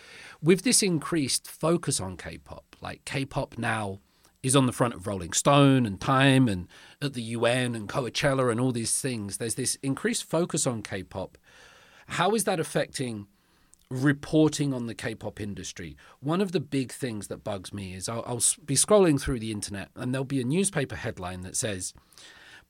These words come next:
"Blackpink's Do Do Do Do Do passes one point two billion views." And I'm like,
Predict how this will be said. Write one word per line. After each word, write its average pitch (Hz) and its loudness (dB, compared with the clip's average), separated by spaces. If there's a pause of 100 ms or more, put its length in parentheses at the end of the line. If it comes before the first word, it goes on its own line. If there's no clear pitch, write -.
(260)
"Blackpink's 147 0 (100)
Do 165 6
Do 160 6
Do 117 -2
Do 104 -6
Do 101 -6
passes 123 -4
one 107 -4
point 101 -10
two 101 -8
billion 85 -8
views." 78 -10
And 80 -10
I'm 143 -6
like, 156 -6